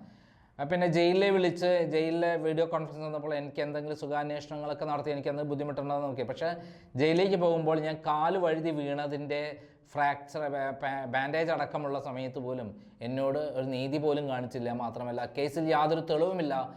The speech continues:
എന്നറിഞ്ഞിട്ട് പോലും എനിക്ക് അനുകൂലമായി വിധി പറഞ്ഞിട്ടില്ല. പിന്നീടാണ് ഒരു അഡ്വക്കേറ്റ് പറഞ്ഞത് തലേ രണ്ട് ദിവസം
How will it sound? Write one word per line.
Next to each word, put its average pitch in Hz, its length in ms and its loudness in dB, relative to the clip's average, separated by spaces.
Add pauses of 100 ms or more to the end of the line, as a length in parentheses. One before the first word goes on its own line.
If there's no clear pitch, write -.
(200)
എന്നറിഞ്ഞിട്ട് 131 460 -2
പോലും 123 200 -4
എനിക്ക് 120 320 -6
അനുകൂലമായി 120 540 -2
വിധി 113 280 -4
പറഞ്ഞിട്ടില്ല. 104 340 -6 (440)
പിന്നീടാണ് 170 460 6 (140)
ഒരു 151 80 6
അഡ്വക്കേറ്റ് 143 480 4
പറഞ്ഞത് 127 400 2 (460)
തലേ 151 300 6
രണ്ട് 156 240 2
ദിവസം 156 400 2